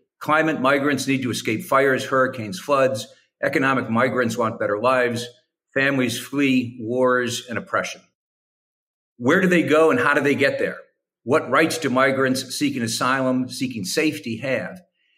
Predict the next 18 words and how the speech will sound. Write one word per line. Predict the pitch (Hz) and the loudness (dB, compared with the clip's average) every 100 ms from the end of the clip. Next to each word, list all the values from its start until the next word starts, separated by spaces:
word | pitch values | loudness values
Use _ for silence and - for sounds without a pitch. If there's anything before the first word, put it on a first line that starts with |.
| _ | _
And | - | -6
how | 123 175 | 0 2
can | 175 147 | 2 0
they | 139 | 0
find | 139 135 135 123 | 0 0 0 0
safe | 143 135 | -2 -2
harbor | - 143 135 131 | 0 0 2 -2
in | 120 110 | -4 -6
a | |
world | 110 131 131 123 117 110 | -2 0 2 2 -2 -10
that | 110 | -8
seems | - 131 127 113 | -6 -2 -2 -2
increasingly | 110 107 - 156 - 135 123 127 | -8 -10 -4 -4 -4 -4 -6 -2
uninterested | 135 143 143 107 - 104 90 | 0 2 0 -6 -6 -6 -6
in | 107 - | -12 -14
collaborative | - 120 127 117 113 107 90 _ _ | -4 0 0 -2 -4 -8 -10 _ _
global | 113 117 104 | -4 -2 -2
solutions? | 92 107 104 95 - - | -8 -6 -6 -6 -10 -18